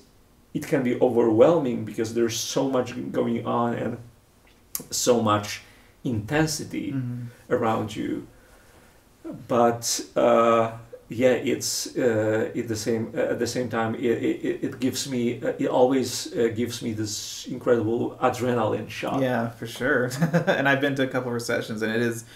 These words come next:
Speaker 2: even if someone who hasn't written the music, just to see it come to life is, it's
Speaker 1: Yeah.
Speaker 2: really something very special. Um, so kind of, if you could pick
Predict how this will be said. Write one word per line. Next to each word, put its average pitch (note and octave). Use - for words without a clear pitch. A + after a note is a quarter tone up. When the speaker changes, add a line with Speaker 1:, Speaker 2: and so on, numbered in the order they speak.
Speaker 2:
even C3+
if A#2+
someone A2+
who A2+
hasn't A2+
written F3
the B2+
music, A2
just G#2+
to A#2
see B2
it -
come A2+
to A2+
life G#2+
is, G#2+
it's -
Speaker 1:
Yeah. A#2+
Speaker 2:
really A2
something A2
very A2+
special. B2+
Um, A#2+
so C3
kind C#3+
of, B2+
if -
you D3
could D3+
pick -